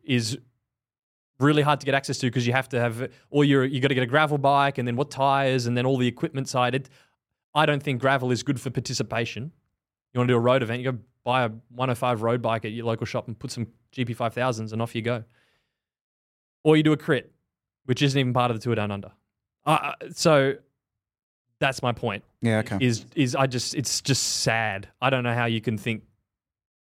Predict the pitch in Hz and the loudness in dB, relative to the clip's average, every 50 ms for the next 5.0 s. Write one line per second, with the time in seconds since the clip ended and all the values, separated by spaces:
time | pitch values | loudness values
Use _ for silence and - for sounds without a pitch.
0 | _ - 104 - 127 117 113 113 110 110 110 104 101 101 101 104 98 104 110 110 | _ -8 -4 0 0 0 0 0 -2 -2 -2 -2 -2 -2 -4 -4 -6 -6 -6 -6
1 | 107 101 - _ _ _ _ _ _ _ _ _ - 123 110 120 113 113 127 110 | -6 -8 -12 _ _ _ _ _ _ _ _ _ -6 -4 -4 -2 -2 -2 -4 -4
2 | - - - 123 110 107 107 - _ _ _ _ - 147 175 190 180 175 - 202 | -4 -4 -4 -4 -4 -4 -6 -10 _ _ _ _ -2 0 2 2 2 0 0 2
3 | 180 190 - - 160 147 151 151 143 143 143 135 135 135 131 120 98 - _ - | 2 2 2 2 2 4 4 4 4 4 2 4 4 4 2 2 -2 -6 _ -20
4 | - _ _ _ - - 147 147 143 143 135 131 101 131 131 - - 139 135 127 | -20 _ _ _ 0 2 2 2 4 2 2 2 2 0 -2 0 2 2 2 2